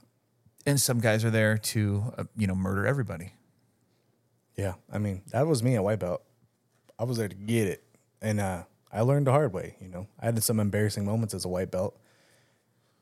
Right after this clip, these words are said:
Speaker 2: Joao Assis, okay? Here's my most embarrassing moment in my jiu-jitsu life, okay, as a white belt. Joao Assis,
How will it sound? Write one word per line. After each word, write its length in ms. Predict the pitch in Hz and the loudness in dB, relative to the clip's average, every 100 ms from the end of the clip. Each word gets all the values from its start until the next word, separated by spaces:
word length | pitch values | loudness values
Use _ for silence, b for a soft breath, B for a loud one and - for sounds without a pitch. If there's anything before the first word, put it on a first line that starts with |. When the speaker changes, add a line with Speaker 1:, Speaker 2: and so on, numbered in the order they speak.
| b b b b _ _ 175 - 95 | b b b b _ _ -20 -20 2
Speaker 2:
Joao 420 | 131 123 131 135 | 4 6 4 2
Assis, 420 | 113 - 101 - | 0 -4 -4 -6
okay? 240 | - 104 107 | -4 -4 -2
Here's 160 | 113 | -4
my 100 | 110 | -2
most 200 | 104 101 | -2 -2
embarrassing 360 | 98 104 101 98 | -2 -2 -4 -4
moment 260 | 98 101 98 | -4 -4 -6
in 80 | |
my 80 | 95 | -6
jiu-jitsu 420 | 92 95 95 - | -8 -6 -4 -4
life, 380 | 85 78 - - _ _ | -4 -4 -8 -14 _ _
okay, 240 | 92 101 - - | -4 -4 -6 -10
as 120 | 101 | -6
a 40 | |
white 200 | 95 85 | -4 -4
belt. 200 | - - _ _ _ - | -6 -12 _ _ _ -18
Joao 380 | 104 107 110 117 | -2 2 4 2
Assis, 500 | 107 95 85 - - | 0 -4 -8 -14 -20